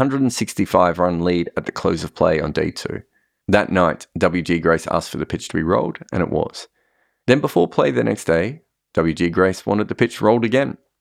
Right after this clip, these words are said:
Billy Murdoch, who had also played for Gloucestershire, complained. But Grace got what he wanted in most situations. But in Clifton, Gloucestershire, he was infallible. The pitch was rolled for a second time, and a flat batting pitch was made flatter.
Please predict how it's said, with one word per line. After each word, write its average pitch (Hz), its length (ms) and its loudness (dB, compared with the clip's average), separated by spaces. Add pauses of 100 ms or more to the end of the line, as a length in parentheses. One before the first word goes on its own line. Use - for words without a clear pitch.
(500)
Billy 117 200 4
Murdoch, 92 480 4
who 98 120 2
had 98 120 4
also 117 280 0
played 85 260 -2
for 73 80 -10
Gloucestershire, - 500 -4
complained. - 580 -4 (360)
But - 280 2
Grace 147 260 2
got 175 180 0
what 139 100 4
he 127 40 2
wanted 117 380 0 (180)
in 110 160 0
most 120 220 2
situations. - 760 -12
But 107 120 4
in 110 100 2
Clifton, - 560 -2 (220)
Gloucestershire, - 720 -4
he 104 140 0
was 92 360 2
infallible. 90 760 0 (540)
The - 60 -16
pitch - 320 -2
was 90 280 2
rolled 87 380 2
for 80 140 -4
a - 40 -10
second 95 340 -4
time, - 260 -6 (320)
and 87 80 2
a 82 40 -2
flat - 300 2
batting 95 240 0
pitch - 240 -8
was 92 140 -10
made 80 200 -4
flatter. - 380 -6